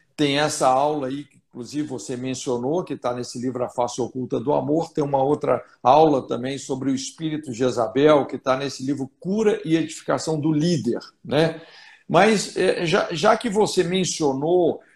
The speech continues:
essa, essa parte aí que eu chamo aí o esquema Jezabel do Novo Testamento,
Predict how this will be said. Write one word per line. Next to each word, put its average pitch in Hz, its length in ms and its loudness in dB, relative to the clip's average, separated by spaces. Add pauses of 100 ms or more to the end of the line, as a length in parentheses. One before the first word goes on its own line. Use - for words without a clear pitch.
(260)
essa, 139 720 0
essa 131 360 -4
parte 143 560 0
aí 143 240 -2
que - 80 -8
eu 123 100 -4
chamo 135 320 -6
aí 135 160 -2
o 131 80 0
esquema 170 640 -2
Jezabel 123 640 -2
do 120 100 -8
Novo 120 260 -4
Testamento, 117 800 -4